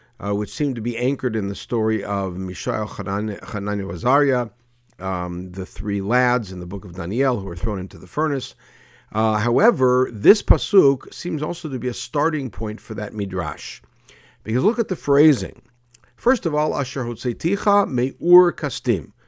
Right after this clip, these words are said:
What is an ur? So ur in Sumerian means city. And so it could be the city of Kasdim.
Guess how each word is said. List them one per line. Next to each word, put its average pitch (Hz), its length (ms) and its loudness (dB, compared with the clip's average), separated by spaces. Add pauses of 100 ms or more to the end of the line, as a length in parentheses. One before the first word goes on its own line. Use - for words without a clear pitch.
(360)
What - 140 -2
is 240 100 0
an 190 140 6
ur? 127 340 2
So - 180 -6
ur 156 460 6
in 123 280 -4
Sumerian 135 640 2
means 117 220 -4
city. - 400 0 (720)
And 101 160 -8
so 127 80 -4
it 113 40 -2
could 147 100 -2
be 151 60 2
the 120 60 2
city 156 360 4
of 131 120 2
Kasdim. 104 520 -4